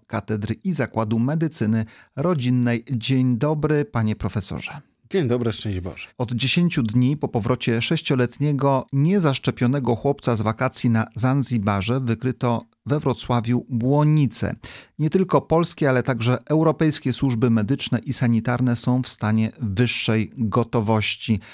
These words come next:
Speaker 1: Proszę pozwolić, że na początku zapytam, w jakim stanie zdrowotnym obecnie jest pacjent.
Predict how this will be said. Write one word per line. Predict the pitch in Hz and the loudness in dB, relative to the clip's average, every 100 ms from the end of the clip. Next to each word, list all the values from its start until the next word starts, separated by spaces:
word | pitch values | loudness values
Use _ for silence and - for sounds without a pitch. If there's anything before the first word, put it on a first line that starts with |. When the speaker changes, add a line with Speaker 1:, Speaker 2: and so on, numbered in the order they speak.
| - - | -20 -4
Speaker 1:
Proszę | 170 - | -2 0
pozwolić, | - 127 117 135 139 110 | 0 0 0 0 0 0
że | |
na | 120 | 0
początku | 113 107 - 127 - 113 | 0 -4 -2 -2 -2 -4
zapytam, | 113 107 127 123 | -4 -4 -2 0
w | 117 | 0
jakim | 127 135 123 | 0 0 -2
stanie | - 127 123 | 0 2 2
zdrowotnym | 113 113 120 127 123 - 113 107 | 2 0 2 2 0 0 0 0
obecnie | - 101 101 - 104 | -2 -2 -2 0 0
jest | 95 - | 0 -4
pacjent. | - 85 - 76 113 - | -6 -6 -4 -6 -6 -12